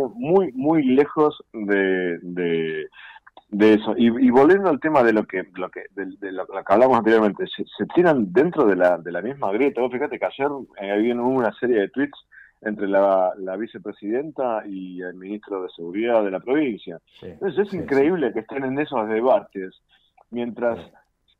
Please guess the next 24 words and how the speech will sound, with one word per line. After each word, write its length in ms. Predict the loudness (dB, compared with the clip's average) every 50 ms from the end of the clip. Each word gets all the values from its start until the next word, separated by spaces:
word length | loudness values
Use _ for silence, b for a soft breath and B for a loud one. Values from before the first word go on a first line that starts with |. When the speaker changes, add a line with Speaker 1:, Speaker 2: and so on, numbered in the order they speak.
| _ -10
Speaker 1:
mi-, 300 | -8 -6 -6 -6 -6 -4
hora 420 | 0 0 0 2 0 -2 -4 -4 -6
tras 320 | -6 -6 -6 -6 -6 -4
hora 320 | -4 -2 0 0 0 0 -2 -4
tenemos 480 | -6 -6 -6 -6 -6 -6 -8 -8 -10
un, 260 | -10 -10 -10 -10 -10 -8
en, 460 | -8 -8 -8 -8 -10 -10 -12 -8 -6
delito. 320 | -2 -2 -2 -2 -2 -4 -6
Tenemos, 380 | -4 -4 -2 0 0 -2 -2 -4 -10 B B B B B B _ _
este, 320 | -2 -2 -2 -2 -2 -2 2
de, 960 | 2 4 4 4 4 2 0 -2 -4 -8 -14 -18 -12 -6 -4 -4 -4 -4 -6 _ _ _ _ -20 -20 _
como 240 | -4 -2 -2 -2 -2
mencioné 400 | -2 -4 -6 -6 -6 -2 0 0
antes, 340 | 0 0 0 -4 -8 -10 -10
en, 100 | -10 -10
en 100 | -8 -8
el 100 | -6 -6
mes 140 | -6 -4 -4
de 60 | -2 0
Speaker 2:
Ah. 20 |
Speaker 1:
marzo 240 | 0 -2 -2 -4 -8
tuvimos 320 | -6 -4 -4 -4 -4 -6 _ -10
nueve 420 | -6 -2 0 0 2 2 0 -2
muertos. 580 | -4 -4 -2 -2 -2 -4 -4 -8 -16 -20 -20